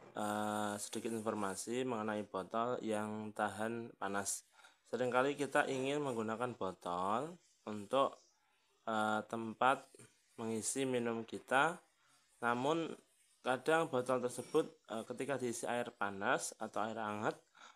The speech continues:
maka dia akan kolaps atau dia akan melengkung. Maka ketika kalian ingin mengisi dengan air panas atau air hangat, silahkan kalian bisa lihat, eh, pada bagian sisi bawah,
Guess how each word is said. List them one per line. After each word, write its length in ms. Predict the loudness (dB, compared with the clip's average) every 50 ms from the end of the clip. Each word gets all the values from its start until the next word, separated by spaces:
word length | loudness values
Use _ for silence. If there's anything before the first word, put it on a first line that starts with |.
| _ _
maka 240 | -8 -2 0 0 0
dia 160 | 2 2 0
akan 160 | 2 0 0
kolaps 640 | 2 4 4 6 6 6 4 2 2 0 -4 -4 -6 -6 -10
atau 400 | -12 -6 0 2 2 2 2 0
dia 160 | 0 -2 -2
akan 160 | -2 -2 -2
melengkung. 640 | -2 -2 -2 -2 -2 -2 -4 -2 0 0 0 0 0 -6 _ -20 -20 _ _ _ _ _ _ _ _ _ _ _ _ _ -20 -12
Maka 560 | -10 -8 -6 0 4 6 8 8 6 4 2 -4 _ -20 -20 _ _ _ -12
ketika 320 | -8 -6 -2 0 0 0
kalian 320 | 0 0 -2 -2 0 0
ingin 320 | -2 -2 -2 -2 -4 -4 -4
mengisi 480 | -4 -4 -4 -4 -6 -6 -6 -6 -6
dengan 240 | -4 -4 -4 -4 -4
air 160 | -4 -6 -8
panas 640 | -8 -8 -8 -8 -6 -4 -2 -2 -2 -2 -4 -8 -12 -12 -8
atau 320 | -6 -6 -4 -2 -2 -2 -2 -2
air 160 | -4 -4 -4 -6 -8
hangat, 400 | -8 -6 -2 0 0 0 0 -2 -6 -16 -20 -20 -20 -20 _ _ _
silahkan 400 | -6 -6 -6 -4 0 0 0 0 0 -2
kalian 320 | -2 -2 0 0 -2 -4
bisa 240 | -6 -6 -4 -4 -2
lihat, 480 | -2 -4 -4 -4 -2 0 -2 -2 -2 -2
eh, 240 | -2 -2 -2 -2
pada 240 | -4 -4 -4 -4 -4
bagian 400 | -6 -4 -6 -6 -6 -4 -6 -4
sisi 480 | -6 -8 -8 -8 -8 -6 -6 -4 -4 -4
bawah, 480 | -2 0 0 0 2 0 0 0 -2